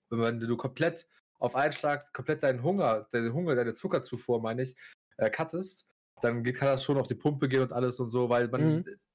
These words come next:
Speaker 1: der Kopf, das Gehirn, der ganze Körper ist ja dran gewöhnt. So,
Speaker 2: Das,
Speaker 1: ne?
Speaker 2: ich möchte noch hier, äh, auch verm-, also, äh, bemerken, dass das Zuckerentzug wie so, wie so eine Art Drogenentzug auch quasi für den
Speaker 1: Ja,
Speaker 2: Körper
Speaker 1: wie
Speaker 2: ist.
Speaker 1: Heroin, hat der
Speaker 2: Äh,
Speaker 1: Arzt
Speaker 2: das ist,
Speaker 1: gesagt. <laughs>
Speaker 2: weil, ähm, ich weiß noch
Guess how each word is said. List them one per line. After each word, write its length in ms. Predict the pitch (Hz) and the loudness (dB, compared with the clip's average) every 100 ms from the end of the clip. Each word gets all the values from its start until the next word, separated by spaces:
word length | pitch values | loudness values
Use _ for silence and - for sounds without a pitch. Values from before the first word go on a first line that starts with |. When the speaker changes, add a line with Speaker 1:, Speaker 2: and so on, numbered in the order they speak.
| _ - | _ -4
Speaker 1:
der 100 | 113 | -4
Kopf, 300 | 113 170 165 | 0 -2 -4
das 160 | - 127 | -6 -4
Gehirn, 440 | 135 123 143 151 | -2 0 0 0
der 100 | 135 | 0
ganze 240 | 123 127 - | -2 -4 -4
Körper 180 | 131 123 | -4 -4
ist 60 | |
ja 60 | 120 | -6
dran 200 | 117 110 | -4 -4
gewöhnt. 420 | 101 98 98 - _ _ - | -2 -2 -2 -6 _ _ 0
So, 60 | 143 | 2
Speaker 2:
Das, 120 | - | 4
Speaker 1:
ne? 220 | 98 139 | 2 2
Speaker 2:
ich 160 | 165 165 | 2 4
möchte 240 | 190 - | 4 6
noch 100 | 175 | 2
hier, 280 | - 180 160 | 6 4 4
äh, 200 | 147 151 | 4 4
auch 240 | 139 156 156 | 6 2 2
verm-, 260 | 160 139 | -2 0
also, 420 | 143 139 143 139 143 | 0 2 4 4 2
äh, 320 | 135 131 131 | 2 2 0
bemerken, 560 | 135 131 156 - 180 190 - - - - | 2 2 2 2 0 -2 -8 -18 -18 -2
dass 380 | 143 143 - - - _ | 2 2 0 -8 -16 _
das 320 | - - - - | 0 0 0 -2
Zuckerentzug 1800 | - 240 - 190 220 - _ _ _ - 135 139 - - 208 - - - - - - _ - | 2 2 4 4 4 -2 _ _ _ -2 0 0 0 4 4 2 -4 -20 -20 -20 -20 _ -2
wie 200 | 151 190 | 4 4
so, 200 | 180 165 | 6 4
wie 60 | |
so 100 | 156 | 6
eine 140 | 165 156 | 4 6
Art 260 | 160 139 | 4 2
Drogenentzug 680 | 131 190 196 170 147 139 147 | 4 4 4 4 4 2 0
auch 140 | 143 - | 0 0
quasi 300 | - 139 127 | 2 2 0
für 140 | - | 0
den 120 | 135 | 2
Speaker 1:
Ja, 60 | 117 | 4
Speaker 2:
Körper 280 | 156 185 - | 4 4 6
Speaker 1:
wie 60 | - | 6
Speaker 2:
ist. 160 | 143 | 6
Speaker 1:
Heroin, 360 | 147 143 127 - | 4 2 0 -2
hat 120 | 110 | 0
der 80 | 131 | 2
Speaker 2:
Äh, 60 | |
Speaker 1:
Arzt 80 | 123 | 4
Speaker 2:
das 140 | 151 165 | 4 2
ist, 100 | 165 | 2
Speaker 1:
gesagt. 240 | 110 - | 0 0
<laughs> 280 | 196 139 - | -4 -4 -4
Speaker 2:
weil, 300 | 170 165 170 - | 4 6 6 4
ähm, 320 | 170 170 170 | 6 6 4
ich 160 | 175 - | 2 4
weiß 300 | 208 247 220 | 4 4 2
noch 260 | 247 - | 2 0